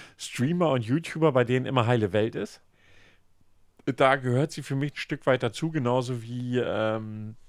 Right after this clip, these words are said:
wie heißt denn die? Die hast du auch bei Twitter, äh, abonniert. Irgendwas mit Annie,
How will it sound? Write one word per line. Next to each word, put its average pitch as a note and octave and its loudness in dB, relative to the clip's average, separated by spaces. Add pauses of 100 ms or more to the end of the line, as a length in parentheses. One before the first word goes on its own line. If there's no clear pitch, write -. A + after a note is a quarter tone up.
(240)
wie A2 -10
heißt B2 -10
denn A2+ -8
die? G#2 -18
Die A2+ -8
hast A#2 -8
du - -6
auch A2+ -4
bei G#2 -4
Twitter, - -6
äh, - -6
abonniert. G2 -4 (880)
Irgendwas B2+ 2
mit A2+ -4 (200)
Annie, C3+ 4